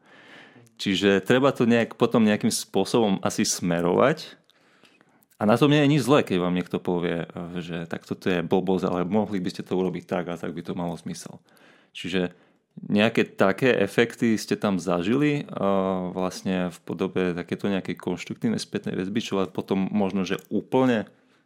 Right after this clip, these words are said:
e, presmerovalo niekde inde? To je asi zmysel tej, e, a potom sa budeme baviť. Ja, ja všetko teraz akože do tej otázky dávam, ale kľudne si to rozdrobme na,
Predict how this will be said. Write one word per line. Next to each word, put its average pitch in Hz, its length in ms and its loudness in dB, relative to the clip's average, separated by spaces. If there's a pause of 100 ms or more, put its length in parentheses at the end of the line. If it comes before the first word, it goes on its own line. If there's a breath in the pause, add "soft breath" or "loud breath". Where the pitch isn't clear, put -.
(580 soft breath)
e, - 100 -4 (560)
presmerovalo 123 760 2
niekde 98 300 0
inde? 101 300 0 (200)
To 113 140 0
je 101 40 4
asi 101 220 0
zmysel 101 460 0
tej, 82 320 -6 (300)
e, - 100 -10 (640)
a 92 140 -6
potom 101 500 2 (600)
sa - 180 -4
budeme 104 220 4
baviť. 104 280 6
Ja, 104 200 6
ja 127 160 6
všetko 151 320 4
teraz 104 320 4
akože 104 380 4
do 101 100 6
tej 107 200 6 (260 loud breath)
otázky 120 500 4
dávam, 113 420 6
ale 107 220 6
kľudne 131 260 4
si - 140 2
to 117 140 6
rozdrobme 117 520 6
na, 104 220 6